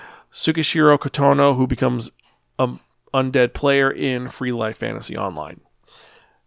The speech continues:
Next, we have Miss Kobayashi's Dragon Maid in full color, chromatic edition. This is once again by Kulkyo Shinja. And for those of you who don't remember our review of Miss Kobayashi,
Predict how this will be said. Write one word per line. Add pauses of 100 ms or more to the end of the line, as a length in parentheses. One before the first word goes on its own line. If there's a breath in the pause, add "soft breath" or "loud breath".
(160)
Next,
we
have
Miss
Kobayashi's
Dragon
Maid
in
full
color,
chromatic
edition. (320 loud breath)
This
is
once
again
by (120)
Kulkyo
Shinja. (540 loud breath)
And
for
those
of
you
who
don't
remember
our
review
of
Miss
Kobayashi,